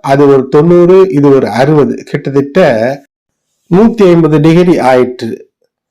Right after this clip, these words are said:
அதே சமயத்துல ஏழரை சனி பிடி என்பது முன்பின் உள்ள ராசிகளையும் சேர்த்து அது ஒரு கூடுதலாக ஒரு முப்பது டிகிரி ஆக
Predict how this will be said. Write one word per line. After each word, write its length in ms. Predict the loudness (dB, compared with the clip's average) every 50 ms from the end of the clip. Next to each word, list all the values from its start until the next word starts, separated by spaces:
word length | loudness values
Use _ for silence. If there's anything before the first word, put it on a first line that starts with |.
| _ _ _ _ _ _ _ _ _ -10
அதே 220 | -6 -2 0 0 0
சமயத்துல 680 | 0 0 0 0 0 0 -2 -4 -6 -4 -2 -4 -4 -2 0 0
ஏழரை 360 | 2 2 2 2 2 2 0
சனி 300 | 0 0 0 0 0 -2
பிடி 300 | -2 -2 -2 0 2 2 2
என்பது 460 | 2 2 0 0 -2 0 0 2 2 2 2 2 0 -2 -2 -4 -8 _ _ _ _ _ _ _ _ _ _ _ _ _ _ -6 -2
முன்பின் 520 | 0 2 2 2 2 2 2 2 2 2 2
உள்ள 180 | 2 2 2 2 2
ராசிகளையும் 680 | 2 2 0 0 0 0 0 2 2 2 0 -2 -2
சேர்த்து 460 | 0 0 0 0 0 -2 0 0 2 2 2 2
அது 160 | 2 2 2 2
ஒரு 180 | 2 2 0 0
கூடுதலாக 560 | 0 0 0 2 2 2 2 2 2 0 -2
ஒரு 80 | -2 -2
முப்பது 340 | -2 -4 -2 -4 -2 -2 -2
டிகிரி 320 | -2 0 0 0 -2 -2 -4 -4 -2
ஆக 200 | -2 -2 -2